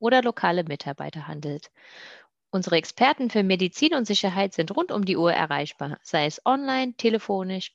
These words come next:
oder vor Ort. Wir hoffen natürlich alle, dass mit zunehmender Impfung die Einreisebestimmungen wieder einfacher werden.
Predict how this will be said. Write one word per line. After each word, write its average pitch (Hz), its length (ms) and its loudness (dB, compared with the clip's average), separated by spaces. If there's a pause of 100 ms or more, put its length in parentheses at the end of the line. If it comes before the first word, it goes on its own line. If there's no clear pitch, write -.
oder 160 240 0
vor - 160 -8
Ort. 131 400 -6 (1040)
Wir 208 120 6
hoffen 262 200 6
natürlich 226 400 4
alle, 220 280 6
dass 190 240 2
mit 190 220 0
zunehmender 214 720 4
Impfung 208 580 -2
die - 260 -2
Einreisebestimmungen 175 1080 -2
wieder 170 300 0
einfacher 147 420 -6
werden. 143 440 -8